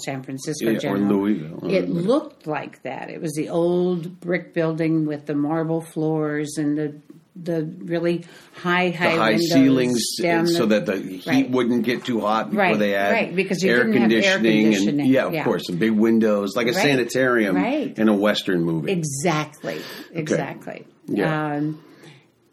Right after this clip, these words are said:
Speaker 1: and, you know, you
Speaker 2: Because of
Speaker 1: had
Speaker 2: that.
Speaker 1: forty-four patients in a big open ward with just cur-, a curtain between them.
Speaker 2: Oh, right.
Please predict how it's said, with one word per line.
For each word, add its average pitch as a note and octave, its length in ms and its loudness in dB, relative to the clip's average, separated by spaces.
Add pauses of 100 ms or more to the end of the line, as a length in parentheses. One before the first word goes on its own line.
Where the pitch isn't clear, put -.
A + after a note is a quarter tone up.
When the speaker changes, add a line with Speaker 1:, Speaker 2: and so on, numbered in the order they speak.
(220)
Speaker 1:
and, F3+ 560 0 (720)
you - 100 -16 (420)
know, - 0 -
you G3+ 240 0
Speaker 2:
Because G3 180 2
of G#3 40 2
Speaker 1:
had G3+ 120 0
Speaker 2:
that. - 120 -4
Speaker 1:
forty-four G3+ 720 0
patients F3 720 -4
in D3+ 120 -2
a D#3 40 -2
big D#3+ 300 -4
open D#3 440 -4
ward G3+ 560 -8 (440)
with F#3+ 220 -2
just - 300 -8
cur-, G#3+ 180 -4
a D#3+ 120 -4
curtain D#3+ 420 -4
between D3+ 460 -4
them. C#3 120 -6
Speaker 2:
Oh, G2+ 160 2
right. G2 320 -2